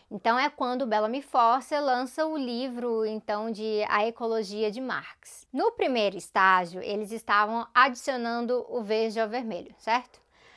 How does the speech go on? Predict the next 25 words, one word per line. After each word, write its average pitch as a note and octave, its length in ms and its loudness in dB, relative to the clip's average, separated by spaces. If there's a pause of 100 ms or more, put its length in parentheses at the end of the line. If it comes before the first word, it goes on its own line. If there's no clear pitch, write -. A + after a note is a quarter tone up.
(360)
Agora, A#3 460 6
no C4 80 -2
segundo A3 300 -6
estágio, G#3+ 640 4 (100)
o C4+ 100 2
objetivo, C4+ 580 -2
então, A#3+ 500 -4
seria A3 300 -4
procurar C#4+ 760 4
os E4 220 -4
fundamentos D#4 920 -2 (320)
pra E4+ 220 6
uma A4 200 0
teoria C#4+ 500 2
verde B3 460 -2
dentro D4+ 680 -4
dos C#4 340 -2
parâmetros B3+ 720 -4 (240)
já A3+ 280 4
delineados C4 800 0 (240)
nas A3+ 260 2
discussões B3+ 640 -4
marxianas, B3 840 0
de G#3 120 -6
Marx, G#3+ 460 -4